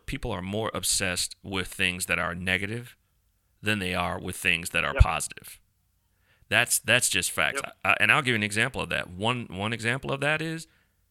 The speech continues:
Speaker 1: Donald Trump and prison reform, right?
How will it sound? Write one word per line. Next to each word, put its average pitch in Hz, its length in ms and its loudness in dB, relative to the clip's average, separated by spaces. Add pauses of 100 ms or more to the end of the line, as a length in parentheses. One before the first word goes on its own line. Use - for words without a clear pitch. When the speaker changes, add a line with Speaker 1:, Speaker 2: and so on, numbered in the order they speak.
(300)
Speaker 1:
Donald 120 280 4
Trump 123 240 2
and 113 120 0
prison 117 320 2
reform, - 380 -10 (880)
right? 101 280 2